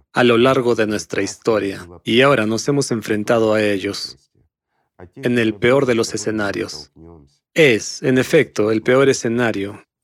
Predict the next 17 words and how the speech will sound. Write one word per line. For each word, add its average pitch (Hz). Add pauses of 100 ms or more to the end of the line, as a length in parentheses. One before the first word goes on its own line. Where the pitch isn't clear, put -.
que 120
se 113
puede 135
imaginar. 107 (1040)
Hemos 147
destruido 123
la 104
inmunidad 107
de 117
nuestro 110
planeta. 101 (3000)
Hemos 143
perturbado 110
el 101
principal 120
aire 123
acondicionado, 101